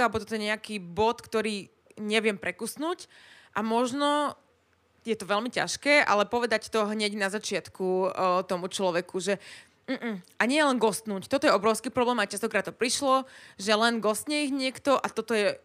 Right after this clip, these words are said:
veľký, veľký problém, že potom ten človek sa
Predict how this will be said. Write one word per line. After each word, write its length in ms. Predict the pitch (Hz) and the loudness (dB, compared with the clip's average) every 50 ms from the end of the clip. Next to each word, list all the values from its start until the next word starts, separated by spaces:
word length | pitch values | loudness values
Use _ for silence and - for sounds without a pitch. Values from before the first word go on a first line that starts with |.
| - | -12
veľký, 400 | 208 190 226 240 269 247 - 277 | -2 2 2 2 2 2 0 0
veľký 280 | 202 214 226 220 - - - | 2 2 0 0 -2 -4 -2
problém, 560 | 185 185 202 185 233 240 254 254 254 254 262 247 - - - - | 0 0 2 2 2 2 4 2 2 0 -2 -6 -10 -18 -10 -4
že 160 | - 240 - | -4 -2 0
potom 240 | - 233 233 262 247 | 2 0 2 0 0
ten 160 | 226 247 233 | 0 -2 -2
človek 320 | - - 220 208 214 - | 0 0 2 2 0 0
sa 100 | - 208 | -2 -4